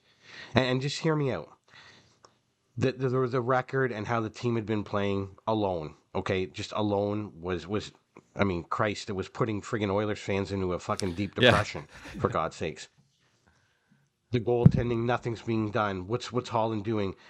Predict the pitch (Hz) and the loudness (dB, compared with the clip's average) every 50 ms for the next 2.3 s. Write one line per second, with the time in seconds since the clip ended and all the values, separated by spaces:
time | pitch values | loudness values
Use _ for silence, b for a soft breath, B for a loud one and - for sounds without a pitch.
0 | - - - - - 127 117 120 110 - 131 127 123 120 123 120 - - - 123 | -18 -8 -6 -2 -2 0 0 0 0 2 2 2 2 0 0 -2 -4 -2 -2 0
1 | 113 113 - - 110 101 - 120 110 - 113 95 78 107 110 113 123 117 127 117 | 0 0 -2 -4 -6 -4 -2 -4 -2 -2 -4 -6 -2 0 0 0 2 0 0 -2
2 | 101 117 117 110 101 92 | 0 0 0 0 0 0